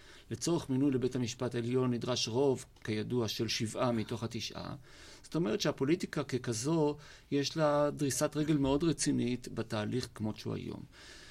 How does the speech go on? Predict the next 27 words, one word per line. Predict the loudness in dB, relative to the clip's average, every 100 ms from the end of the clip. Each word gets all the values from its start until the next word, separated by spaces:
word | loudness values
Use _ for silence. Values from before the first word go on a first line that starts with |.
| -20 -8
היתרון | -6 -4 -2 2 2
של | 2 0
התהליך | 0 0 2 2
הנוכחי | 0 0 -2 0 2
הינו | 2 2 2 2 2
שהוא | 0 0
נותן | -2 -2 0 2
איזה | 2 0
סוג | 0 0 0
של | 0
איזון | 0 2 2 4 4
בין | 4 4
הפוליטי, | 2 4 2 2 2 2 2 -2 -16 -20 -6
הייצוגי, | -2 0 0 0 2 2 2
השוצף, | 0 -2 -2 0 2 0 -4 -12 -18 -20 -18 -6
לבין | -2 0 2 4
המקצועי, | 4 2 2 0 2 2 2 0 -8 -20 -20 -20 -10 -6
התשתיתי, | -4 -2 -2 0 -4 0 0 0 -4 -14 -20 -20 -20 -20 -10
זה | 0 4
שבא | 4 2 2 2 4 2
עם | 2 2
המטען | 2 0 -2 -4 -2 0 0
של | -2 0
הידע | 2 2 2
הבסיסי | -2 -2 -2 -2
של | -4 -4
המשפט. | -4 -6 -8 -8 -8